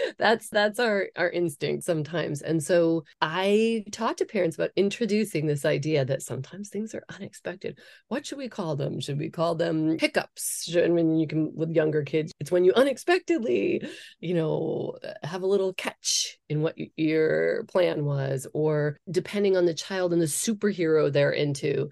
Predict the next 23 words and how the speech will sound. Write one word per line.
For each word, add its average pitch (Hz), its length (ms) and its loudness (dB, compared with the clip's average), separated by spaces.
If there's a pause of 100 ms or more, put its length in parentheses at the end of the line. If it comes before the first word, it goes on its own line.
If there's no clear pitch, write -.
it's 151 180 -4
a, 151 160 -2
it's 139 120 -8
a 151 60 -8
quick - 300 -6
change 202 580 4
in 175 100 4
direction. 160 720 0
It's 151 180 0
almost 190 380 -2
like 202 240 -6
Superman, 233 800 -2
you 185 100 2
know, 185 300 0
took - 200 -8
a 262 60 -6
sharp - 400 -2
left - 540 0
or 233 100 4
whatever. 254 380 4
You're 202 240 2
trying 269 400 0
to 269 120 -2